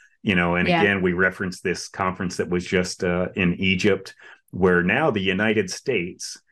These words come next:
Speaker 1: has committed a billion dollars to a fund or for, wait for it,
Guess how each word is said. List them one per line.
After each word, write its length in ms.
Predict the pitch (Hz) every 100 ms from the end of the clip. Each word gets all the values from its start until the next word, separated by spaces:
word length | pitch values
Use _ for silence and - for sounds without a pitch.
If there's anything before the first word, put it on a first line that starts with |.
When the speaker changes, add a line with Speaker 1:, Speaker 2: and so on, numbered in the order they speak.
| _ _
Speaker 1:
has 680 | - 92 90 90 90 82 - -
committed 540 | - 101 104 104 90 -
a 120 | 95 80
billion 360 | 101 107 107
dollars 600 | 101 110 113 90 87 87 -
to 200 | - 95
a 160 | 90 90
fund 600 | 87 - 139 107 95 101 - _ _ -
or 280 | 104 98 110
for, 600 | - 104 95 98 110 107
wait 220 | 92 104
for 180 | - 98
it, 80 | -